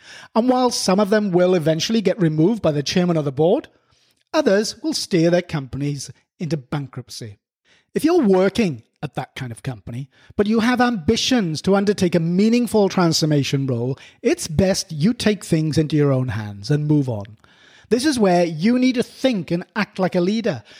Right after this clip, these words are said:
creating a vision for where you want your career to be, then building and executing a plan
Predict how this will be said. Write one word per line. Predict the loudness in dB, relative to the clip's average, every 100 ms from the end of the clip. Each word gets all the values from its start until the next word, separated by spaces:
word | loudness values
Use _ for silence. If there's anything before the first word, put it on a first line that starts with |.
| -4
creating | 2 2 2 2 0
a |
vision | 0 0 0 0 -2 -2
for | 0
where | 2 2
you | 2 2 2 2
want | 2 0
your | 2 0
career | 0 -2 0 0
to | -2
be, | -2 0
then | 2 0 0 0
building | 0 0 0 0
and | 2
executing | 2 0 -4 -2 0 0
a | -2
plan | -2 -2 -2 -6